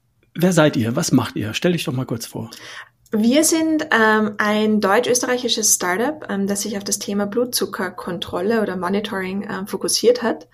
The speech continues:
Speaker 2: Ähm, und dabei geht's darum, dass wir Personen, die nicht Diabetes haben, ähm, an die Hand nehmen wollen, um ihnen zu zeigen, warum denn der Blutzucker wichtig ist und vor allem,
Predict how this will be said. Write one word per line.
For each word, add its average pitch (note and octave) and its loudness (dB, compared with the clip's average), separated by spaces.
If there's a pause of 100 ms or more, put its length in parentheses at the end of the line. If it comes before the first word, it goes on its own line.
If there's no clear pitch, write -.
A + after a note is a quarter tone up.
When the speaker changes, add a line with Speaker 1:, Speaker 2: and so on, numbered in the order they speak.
(420)
Speaker 2:
Ähm, F#3+ -2
und G3 0
dabei F#3+ 6
geht's G3+ 2
darum, G3 2
dass G3+ 0
wir G#3 0
Personen, A3 2
die G3+ 0
nicht A3+ -2
Diabetes E3+ -2
haben, G#3 0
ähm, G3 -4 (280)
an G3+ 4
die G#3 4
Hand G#3+ 2
nehmen G#3+ 4
wollen, G3+ 2
um G3+ 2
ihnen G3+ 2
zu G3+ -4
zeigen, G3 0
warum G3+ 2
denn A3 6
der G3 4
Blutzucker G3+ -2
wichtig G3 -2
ist G3 2
und G3 -2
vor - -2
allem, G3 -2